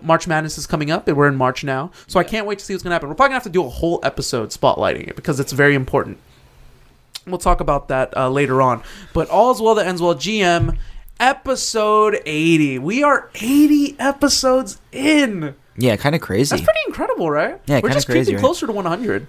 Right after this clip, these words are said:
Speaker 2: Just a little bit.
Speaker 1: Oh, man. Pressure's on.
Speaker 2: Yeah.
Speaker 1: Gotta make it nice for the trips, right? For the triple digits.
Speaker 2: <laughs>
Speaker 1: Gotta make it nice, right?
Speaker 2: Yeah, we'll see what happens, man.
Speaker 1: Oh.
Speaker 2: I don't know what to think. Um,
Speaker 1: It's just a, it's a thankful, thankful, right?
Speaker 2: Yeah, it is very grateful to be,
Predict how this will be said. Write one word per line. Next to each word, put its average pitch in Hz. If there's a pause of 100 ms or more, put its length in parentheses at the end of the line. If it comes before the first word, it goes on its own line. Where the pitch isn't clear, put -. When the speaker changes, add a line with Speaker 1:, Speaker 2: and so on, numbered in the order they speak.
Speaker 2:
Just 120
a 147
little 110
bit. 98
Speaker 1:
Oh, 151
man. 98 (460)
Pressure's 135
on. 139 (280)
Speaker 2:
Yeah. 85
Speaker 1:
Gotta 190
make 196
it 139
nice 175
for 180
the 147
trips, 220
right? 165
For 170
the 147
triple -
digits. 165
Speaker 2:
<laughs> - (680)
Speaker 1:
Gotta 156
make 165
it 131
nice, 180
right? 156
Speaker 2:
Yeah, 107
we'll 107
see 131
what 123
happens, 113
man. 92
Speaker 1:
Oh. 120
Speaker 2:
I 117
don't 127
know 123
what 120
to 117
think. 92
Um, 98
Speaker 1:
It's -
just -
a, 135 (100)
it's -
a 110 (240)
thankful, - (160)
thankful, -
right? 117
Speaker 2:
Yeah, 120
it 104
is 110
very 143
grateful 117
to -
be, 95